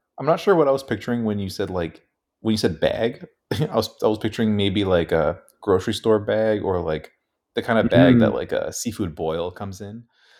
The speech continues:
Speaker 2: Mm-hmm.
Speaker 1: <laughs>
Speaker 2: No, I'm
Speaker 1: But,
Speaker 2: talking about
Speaker 1: like,
Speaker 2: a Lu-, Loewe puzzle tote.
Speaker 1: <laughs> Or a Lo-, Loewe puzzle tote. Um, <laughs> but I, I gotta say, I was not expecting a Dorito bag. That's a,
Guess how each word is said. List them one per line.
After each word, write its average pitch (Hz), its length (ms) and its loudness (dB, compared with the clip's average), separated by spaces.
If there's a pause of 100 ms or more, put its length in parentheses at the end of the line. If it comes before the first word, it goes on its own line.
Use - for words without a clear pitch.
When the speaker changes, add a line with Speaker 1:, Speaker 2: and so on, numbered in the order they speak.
(140)
Speaker 2:
Mm-hmm. 123 580 -2
Speaker 1:
<laughs> - 0 -
Speaker 2:
No, 117 80 -2
I'm 156 120 2
Speaker 1:
But, 123 60 -14
Speaker 2:
talking 147 160 4
about 135 160 2
Speaker 1:
like, 120 100 0
Speaker 2:
a - 20 -2
Lu-, 123 320 0
Loewe 143 500 4
puzzle 131 320 -4
tote. - 380 -10 (440)
Speaker 1:
<laughs> 190 60 2 (960)
Or 147 220 2
a 127 40 2
Lo-, 117 380 2
Loewe 104 580 0
puzzle 98 300 -6
tote. 92 360 -6 (160)
Um, 92 580 -4 (580)
<laughs> - 240 -6
but - 300 -2 (120)
I, 95 280 2
I 104 160 2
gotta 98 240 0
say, 95 140 -2
I 85 60 2
was 90 140 -4
not 87 320 -8
expecting - 480 -10
a 80 40 -6
Dorito 80 400 -4
bag. 76 300 -4
That's 92 240 -8
a, - 80 -8